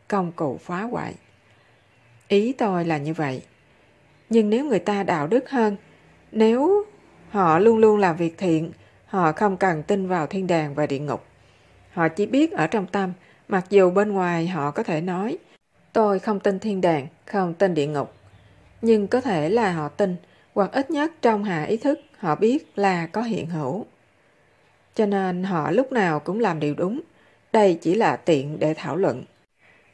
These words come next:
Không cần biết ai nói là tin thiên đàng hoặc không tin thiên đàng.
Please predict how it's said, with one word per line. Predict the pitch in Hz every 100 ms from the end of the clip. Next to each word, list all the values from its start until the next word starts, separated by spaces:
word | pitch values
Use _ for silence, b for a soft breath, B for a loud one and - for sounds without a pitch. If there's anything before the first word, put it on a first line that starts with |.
| -
Không | 247 214
cần | 196 170
biết | 208 269 - -
ai | 208 202
nói | 196 196 254
là | 277 202 156
tin | - 208 196
thiên | 202 190
đàng | 180 156 147
hoặc | 151 -
không | 208 185
tin | 208 185
thiên | 202 190
đàng. | 180 143